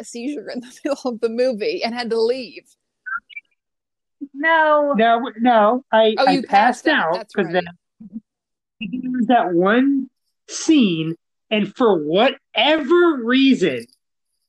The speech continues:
Speaker 3: it, I think it was the Carl, unnamed caller, said,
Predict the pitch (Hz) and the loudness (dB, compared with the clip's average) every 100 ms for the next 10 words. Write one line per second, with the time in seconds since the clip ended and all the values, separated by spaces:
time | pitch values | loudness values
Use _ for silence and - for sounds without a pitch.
0 | _ _ _ _ 226 233 226 _ _ _ | _ _ _ _ -2 0 -2 _ _ _
1 | - 277 - 226 254 240 214 196 156 170 | -12 -8 -2 2 2 2 0 -2 -2 -4
2 | 196 254 - _ _ _ _ _ _ _ | -4 -10 -10 _ _ _ _ _ _ _
3 | _ _ _ _ _ _ _ _ - 226 | _ _ _ _ _ _ _ _ -4 2
4 | 226 220 220 208 196 202 196 185 180 160 | 4 6 4 2 0 -2 -4 0 0 2
5 | 143 135 - _ _ _ _ _ 320 _ | 2 0 -4 _ _ _ _ _ -20 _
6 | _ - - 202 180 170 | _ -20 -2 0 2 0